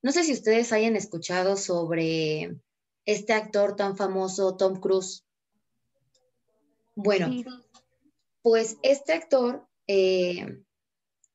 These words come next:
Speaker 1: él pertenece, digámoslo así, como que a una secta relacionada con la cienciología. Es decir, que todos los conocimientos, todas sus creencias, toda su fe la basa simplemente en la ciencia, en hechos científicos.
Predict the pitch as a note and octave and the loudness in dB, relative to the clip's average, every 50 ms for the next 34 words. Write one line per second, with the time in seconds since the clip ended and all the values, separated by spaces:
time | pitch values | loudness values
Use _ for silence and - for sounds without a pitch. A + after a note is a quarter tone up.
0 | _ _ - A3+ A3+ A#3 A#3 A#3 C#4 D4 C#4+ B3+ A3+ G#3+ G#3 G#3+ G#3+ - B3 B3 | _ _ 0 2 2 2 2 0 -2 0 2 2 2 2 2 2 0 -2 -2 0
1 | A#3+ A#3+ A#3+ A3+ A3 G#3+ G3 G#3+ G#3+ G3+ G#3 G#3+ A3+ A#3+ B3+ A#3 A#3+ A3+ G3+ F#3+ | 0 0 0 0 -2 -2 -2 -2 -2 0 0 0 0 -2 -2 0 -2 -2 -2 -2
2 | - F#3+ G3 G#3+ A3 A3+ A3 G#3 G3+ F#3 F3+ F#3 F#3+ G3 G3+ G#3 G3+ - - G3 | -6 -6 -4 -2 -2 -2 -2 -4 -4 -6 -6 -4 -4 -4 -4 -6 -8 -4 -4 -4
3 | F#3+ F#3+ - A3 A#3+ B3+ A#3+ G#3 F#3+ F3+ E3 - F3+ F3+ F3+ F#3 F#3+ G3 G3 G3 | -4 -4 -4 -2 -2 0 0 0 -2 -2 -4 -6 -8 -6 -4 -4 -4 -4 -4 -6
4 | F#3+ F3+ F3+ F#3 F#3+ - G#3 F#3+ F#3+ F#3 - F#3+ G3 G3+ G3 F#3+ C4+ A3+ G3+ - | -6 -6 -4 -6 -6 -6 -8 -8 -8 -6 -6 -6 -6 -6 -4 -2 -2 -2 -4 -4
5 | _ _ _ _ _ _ _ _ _ _ _ - A#3 B3+ A#3+ C#4 C#4 - C4+ C4 | _ _ _ _ _ _ _ _ _ _ _ -6 -6 -2 0 0 0 0 -2 -4
6 | C4 C4 A#3+ B3 C4 C4+ C#4+ C#4+ C4+ A#3 G3 F#3 - F#3+ F3+ F3+ F3 - F#3 F#3 | -2 -4 -2 2 4 6 6 6 4 2 -4 -4 -4 -6 -6 -6 -8 -8 -6 -6
7 | F#3 F#3 F#3 F#3+ F3+ F#3 - G3 G3 G3+ G3 F#3 F3+ - - E3 E3 E3 E3+ F3 | -6 -6 -4 -6 -8 -6 -4 -4 -4 -4 -6 -10 -12 -12 -10 -10 -8 -8 -8 -8
8 | D#3+ D#3+ D#3 D3+ - _ _ _ _ - - _ _ _ - G3+ G3+ G#3 G#3 G3+ | -8 -10 -10 -10 -12 _ _ _ _ -20 -20 _ _ _ 0 2 4 4 2 2
9 | - E3+ D#3 - - G3+ G#3+ G#3 F#3+ F3 F#3 F#3+ F#3+ - G3 G3 - _ _ - | -6 -12 -10 -4 -2 -2 0 0 0 0 -2 -4 -2 -4 -6 -6 -6 _ _ -20
10 | - - G3+ G3+ G3+ G3+ F#3+ F#3 F#3+ F#3+ G#3 G#3 G#3 G3 F3+ E3 D#3 C3 - E3 | -8 -8 -6 -4 -4 -4 -2 -2 -2 -2 -4 -6 -4 -6 -6 -4 -4 -6 -6 -6
11 | D#3+ D#3 D3+ - D#3+ D#3+ F3 F#3+ F#3 - G3+ - - E3+ D#3+ D3+ E3+ D#3+ - C#3+ | -6 -6 -6 -6 -6 -4 -4 -4 -4 -4 -6 -4 -2 -2 -2 -2 -4 -6 -6 -8
12 | - - - - - _ | -12 -12 -16 -18 -18 _